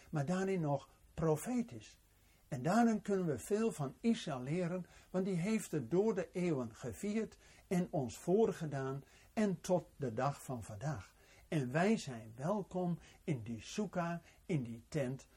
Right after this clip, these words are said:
van God. En we lezen ook in de Bijbel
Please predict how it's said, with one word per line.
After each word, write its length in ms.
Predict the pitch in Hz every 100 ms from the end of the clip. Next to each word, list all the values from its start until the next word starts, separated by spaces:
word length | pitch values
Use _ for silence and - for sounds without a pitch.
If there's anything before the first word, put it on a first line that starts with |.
| - -
van 260 | - 120
God. 460 | - - 233 - - _ _ _ - - - - - - _ -
En 220 | 196 208 - _ - _ _ _ _ _ _ _ -
we 140 | 156
lezen 360 | 214 233 214 -
ook 220 | 226 233 -
in 120 | 170
de 100 | 127
Bijbel 480 | 113 117 120 151